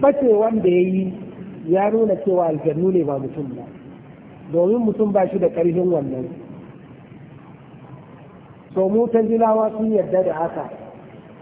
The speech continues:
cewa duk wanda aka kashe shi to ajalinsa bai isa ba, an yanke masa ajali ne. Da cewa ba a kashe shi ba, da zai ci gaba da rayuwa. فإن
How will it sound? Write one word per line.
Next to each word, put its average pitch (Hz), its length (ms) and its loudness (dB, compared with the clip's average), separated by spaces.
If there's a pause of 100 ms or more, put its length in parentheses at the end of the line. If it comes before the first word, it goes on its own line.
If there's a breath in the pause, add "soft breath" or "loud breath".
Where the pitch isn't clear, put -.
(200)
cewa 190 280 2
duk 285 100 -2
wanda 294 320 0
aka 202 160 0
kashe 185 400 -2
shi 180 160 -4
to 185 160 2
ajalinsa 185 560 0
bai 143 160 -6
isa 151 260 -6
ba, 160 140 -2 (640)
an 214 260 2
yanke 226 340 2
masa 185 340 -2
ajali 143 380 -2
ne. 117 100 -8 (1400)
Da 170 220 2
cewa 202 420 4
ba 170 140 -2
a 160 60 -6
kashe 202 420 0
shi 202 100 -2
ba, 226 340 2 (1040)
da 170 160 0
zai 202 240 2
ci 208 60 -4
gaba 170 300 0
da 156 160 -2
rayuwa. 143 460 -2 (1500)
فإن 262 320 2